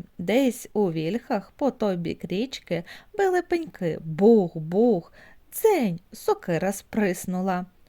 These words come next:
Олесь уявив собі, як гарно зараз у лузі, і побіг у верболози. Там він блукав до самого вечора, обмацував холодні пташині гнізда, їв мерзлу калину,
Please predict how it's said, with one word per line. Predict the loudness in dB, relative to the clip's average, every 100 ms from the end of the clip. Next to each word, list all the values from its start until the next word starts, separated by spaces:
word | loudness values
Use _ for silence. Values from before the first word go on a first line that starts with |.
| 0
Олесь | 4 6 4 2 -2 -8
уявив | -2 0 2 0 0
собі, | -6 -4 -2 -4 -6 -18 -12
як | -2 0 0
гарно | -4 -4 -2 -2 -4 -4
зараз | -2 -4 -2 -4 -8 -20 _
у | -2 0
лузі, | 2 0 -2 -4 -10 -12 -18 -20 _
і | 0 0
побіг | 0 -2 0 -2 -2 -2
у | -4
верболози. | -2 -4 -4 -4 -2 -2 -4 -4 -6 -6 -12 -20 -20 -14
Там | 2 4 4 2
він | 0 -2 0
блукав | -2 -2 -2 0
до | -2
самого | -2 0 0 0 -2
вечора, | 0 2 0 -4 -8 -6 -6 -6
обмацував | -2 0 0 -2 -4 -2 -2 -2 -4
холодні | -6 -4 0 0 0 -2 -8
пташині | -6 -6 -2 -2 -2 -2
гнізда, | -2 -2 -2 -4 -4 -4 -6 -14 -20 -6
їв | -2 0 2 2 0
мерзлу | 0 0 -2 -2 -4
калину, | -4 -4 -2 0 0 -2 -2